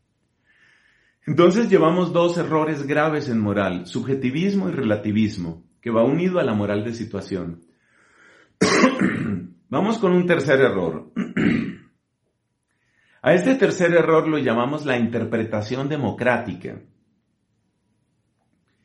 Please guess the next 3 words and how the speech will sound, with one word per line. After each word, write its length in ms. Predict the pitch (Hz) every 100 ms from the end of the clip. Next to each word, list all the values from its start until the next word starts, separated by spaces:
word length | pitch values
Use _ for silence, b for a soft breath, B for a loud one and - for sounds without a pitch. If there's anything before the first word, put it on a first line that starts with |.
| b b b
La 160 | 147 175
interpretación 840 | 175 175 175 170 170 170 226 247
democrática 920 | 262 196 - 143 120 120 117 131 -